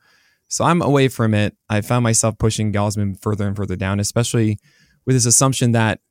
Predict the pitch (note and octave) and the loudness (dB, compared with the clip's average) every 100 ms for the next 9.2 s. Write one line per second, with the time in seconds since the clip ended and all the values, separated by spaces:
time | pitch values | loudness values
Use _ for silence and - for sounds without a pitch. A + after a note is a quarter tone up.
0 | _ _ _ _ A#2+ C3 G#2+ C3+ D#3 A#2+ | _ _ _ _ -4 -2 -2 0 0 -2
1 | F#2+ - - _ A#2+ - A2+ A2+ - G#2+ | -4 -10 -16 _ -6 -2 -2 0 0 0
2 | A2+ C#3 D#3+ D#3 G3 B3 A#3 D4+ - F4+ | -2 0 0 0 -2 -2 -2 -2 -4 -6
3 | F#4 - - - E3 A#3+ - _ _ - | -4 -4 -4 -4 -4 -4 -6 _ _ -20
4 | - E3 - D#3+ D#3 - _ _ _ _ | -12 -10 -6 -6 -6 -10 _ _ _ _
5 | A#2 D3+ A3 B3+ B3 _ _ _ _ B2 | -12 -10 -8 -10 -12 _ _ _ _ -4
6 | A#2 D3 D3 D#3 D3+ A#2 - - F3 D#3+ | -2 -4 -4 -4 -4 -6 -6 -6 -6 -8
7 | - - - - G3+ G3+ - G3 F#3+ G#3+ | -10 -12 -10 -10 -8 -6 -4 -4 -6 -6
8 | C#3 A2 G#2+ - _ _ _ _ F2 F2+ | -4 -6 -8 -14 _ _ _ _ -8 -6
9 | F2+ | -6